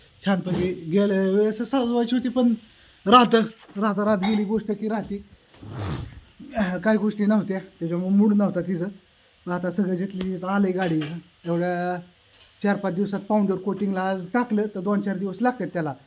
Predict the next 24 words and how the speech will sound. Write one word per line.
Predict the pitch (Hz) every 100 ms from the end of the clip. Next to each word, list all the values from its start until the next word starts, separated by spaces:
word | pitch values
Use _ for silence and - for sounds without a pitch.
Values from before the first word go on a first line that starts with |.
| - _ _ _
पाऊंडर | 208 196
कोटिंग | 175 185 156 160
होऊन | 170 180
निघायला. | 214 185 156 143 - -
<coughs> | - 214 202 - _ _ _ _ _ _ _ _ _ - - - _ _ 139
कारण | 175 170 170
की | 170
पाऊंडर | 214 202 190 196
कोटिंग | 190 208 208 208
झालं | 247 220
एकदा | 202 196 190
की | 175
गाडी | 196 196 190
फक्त | 208 202
आणायचं, | 208 208 180 180 214 - - - _ 165
वरचं | 175 165
फायबर | 147 202 180
बसवायचं, | 185 208 - 180 170 202 - _
कलर | 190 185
मारायचा | 170 196 220 185 170 202 - - - - - -
आणि | 165 165 170 165 - -
आपलं | 175 170 156 143 - - _ - - - - -
चालू | 214 202
करायची. | - 226 208 175 196